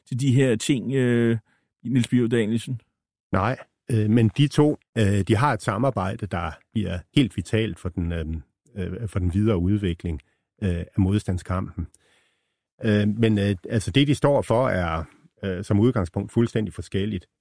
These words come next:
Speaker 2: Fogh er kommunist, øh, og selvom det var noget, han nedtonede, øh, noget under krigen, øh, han havde været, øh, øh,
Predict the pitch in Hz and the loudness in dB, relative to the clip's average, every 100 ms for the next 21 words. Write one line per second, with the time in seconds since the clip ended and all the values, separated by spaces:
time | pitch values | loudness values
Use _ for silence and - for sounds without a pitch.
0 | - 147 135 92 - 92 90 95 135 - | -2 -2 0 -4 -2 0 0 -2 -4 -10
1 | - _ _ _ _ _ _ _ _ 104 | -20 _ _ _ _ _ _ _ _ -8
2 | 92 85 78 123 123 98 90 92 117 110 | -6 -6 -2 2 2 0 -2 0 2 4
3 | 90 95 123 - 101 98 92 87 87 80 | 4 2 2 2 -2 0 -2 -2 -4 -6
4 | 104 87 85 110 113 107 - - 101 110 | -6 -4 -2 -2 0 -2 -4 0 0 0
5 | 85 - _ _ _ - 104 98 95 101 | -4 -8 _ _ _ -6 -4 -2 0 0
6 | 95 95 95 95 110 95 82 78 82 80 | 2 0 -2 -4 -4 -6 -6 -8 -14 -20
7 | _ _ _ 98 67 | _ _ _ -14 -12